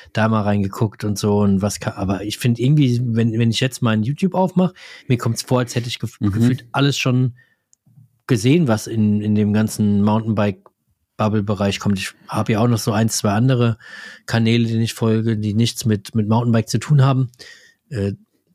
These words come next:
Speaker 1: da kommen natürlich auch immer irgendwie regelmäßig auch immer andere Videos dann irgendwie mit rein und schaue ich auch anderes Zeug, aber ich finde so insgesamt in diesem ganzen Mountainbike ist wenig irgendwie, was da, was da gerade kommt. Ich weiß nicht, ob's dem Wetter geschuldet ist oder so, oder ob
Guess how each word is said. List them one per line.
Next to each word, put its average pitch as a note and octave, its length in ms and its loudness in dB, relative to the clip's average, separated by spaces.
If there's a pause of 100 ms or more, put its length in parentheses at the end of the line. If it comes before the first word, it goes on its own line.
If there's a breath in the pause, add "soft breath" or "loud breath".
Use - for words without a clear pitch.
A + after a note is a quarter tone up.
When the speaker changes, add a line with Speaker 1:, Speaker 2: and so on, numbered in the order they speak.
(120)
Speaker 1:
da G#2 80 -4
kommen G#2 240 -2
natürlich G2+ 360 -2
auch G#2 120 -2
immer A2 140 2
irgendwie G#2 280 0
regelmäßig G#2 480 0
auch F#2+ 80 -4
immer G2 140 0
andere A#2 340 0
Videos A#2 360 0
dann A2 140 -2
irgendwie A#2 200 -4
mit A2 180 -2
rein G#2 160 0
und F#2+ 80 0
schaue G#2 200 0
ich G#2 100 -4
auch G2 80 -4
anderes B2 340 0
Zeug, A#2+ 220 -2
aber G#2 100 0
ich G2+ 100 -2
finde A2+ 180 0
so - 60 -8
insgesamt B2+ 460 -2
in A#2+ 80 0
diesem A#2 220 -2
ganzen A2+ 240 -2
Mountainbike C#3 500 0 (1300 loud breath)
ist - 180 -12
wenig A#2+ 400 2
irgendwie, G2 500 -2
was G2 160 -2
da, F#2+ 260 0
was G2+ 160 -4
da G2+ 120 -2
gerade F#2+ 340 -2
kommt. F#2+ 280 -2
Ich - 120 -8
weiß A#2+ 220 0
nicht, A#2 120 -4
ob's G2+ 160 -6
dem G2 160 0
Wetter B2 240 0
geschuldet C3+ 480 0
ist B2+ 220 -4
oder B2+ 200 0
so, B2 180 0
oder G#2+ 180 2
ob F#2+ 140 -4